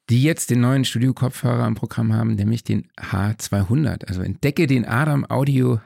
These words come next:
H zweihundert, den geschlossenen Studio-Kopfhörer mit fünfundzwanzig Jahren Audio-Expertise. Verbaut sind hochwertige Peak-Treiber und akustisch gedämpfte Ohrmuscheln, die für einen beeindruckenden Klang sorgen, egal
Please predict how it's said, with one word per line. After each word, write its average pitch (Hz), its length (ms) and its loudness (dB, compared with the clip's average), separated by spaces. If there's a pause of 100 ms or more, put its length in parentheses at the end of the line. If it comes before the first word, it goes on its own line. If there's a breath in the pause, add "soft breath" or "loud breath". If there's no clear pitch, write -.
H 139 200 0
zweihundert, 123 480 2
den 104 80 4
geschlossenen 110 500 2
Studio-Kopfhörer 110 800 2
mit 95 160 0
fünfundzwanzig 110 840 0
Jahren 98 360 2
Audio-Expertise. 98 1040 0 (400 soft breath)
Verbaut 104 480 2
sind 101 220 2
hochwertige 120 540 0
Peak-Treiber 127 760 -2
und 147 240 0
akustisch 135 600 -2
gedämpfte - 540 -2
Ohrmuscheln, 104 560 2 (320 loud breath)
die 127 140 2
für - 200 -2
einen 107 220 2
beeindruckenden 110 720 0
Klang 120 360 0
sorgen, 110 420 2
egal 139 400 2